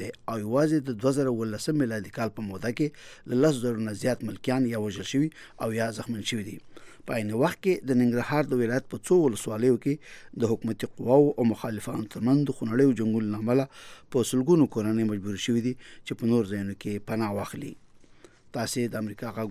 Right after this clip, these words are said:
واشنګټن نه د افغانستان او نړۍ خبرونه اورئ. طالبانو د هرات د زن-، د زنده جان ولسوالۍ د یو جامع جماعت خطیب مولوي عبدالسلام د هغه د کورنۍ د غړو په مخ کې ایشتلی او وژلی. د هرات د والي ویاند جیلاني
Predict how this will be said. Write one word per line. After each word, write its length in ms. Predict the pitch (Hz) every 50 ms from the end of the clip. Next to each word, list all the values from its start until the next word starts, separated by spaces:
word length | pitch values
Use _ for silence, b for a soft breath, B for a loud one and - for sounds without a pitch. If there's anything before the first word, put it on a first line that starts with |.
| 107 101
واشنګټن 420 | 104 - 117 107 101 - 131 135 139 143
نه 140 | 143 143 127
د 40 | 131 127 113
افغانستان 500 | 107 110 110 107 98 - - 117 113 110 110 -
او 40 | 110 107
نړۍ 220 | 104 101 101 104 98 -
خبرونه 340 | - 113 104 113 110 104 101 104 101
اورئ. 180 | 101 101 107 - - - - B B B B B B B B B B - 123
طالبانو 500 | 120 123 127 120 147 165 175 175 170 165 151
د 100 | 147 123 123
هرات 280 | 123 131 156 160 147 139 143
د 100 | 139 120
زن-، 240 | 117 117 120 120 - - - 113 110
د 100 | 113 110 98
زنده 260 | 107 107 110 104 113 110 101
جان 160 | 135 147 156 147
ولسوالۍ 520 | 131 123 117 110 - - 113 110 120 127 147 - B B B B B B B 131
د 40 | 127 117 117
یو 120 | 113 113 104 113
جامع 300 | 113 113 123 151 160 131 127
جماعت 260 | 120 117 113 104 - -
خطیب 260 | 110 - - 123 117 113
مولوي 260 | 107 107 110 113 113 110
عبدالسلام 560 | 98 101 101 101 - 113 110 117 123 135 160 - B B B B B - 131
د 20 | 107 110
هغه 180 | 120 143 160 131
د 80 | 117 - -
کورنۍ 300 | 110 104 117 117 117 107
د 60 | 107 98
غړو 180 | 117 110 104 -
په 80 | 113 110 110
مخ 120 | 107 -
کې 100 | - 123 120
ایشتلی 380 | - - - - 127 131 143 - -
او 40 | 113 101
وژلی. 340 | 104 107 104 107 101 - - - - - - - B B B B B B B B -
د 20 | 104 104
هرات 240 | 107 107 117 120 - 120
د 20 | 117 107
والي 200 | 110 110 107 107 104
ویاند 300 | 107 123 135 151 151 123
جیلاني 340 | 131 123 117 113 117 117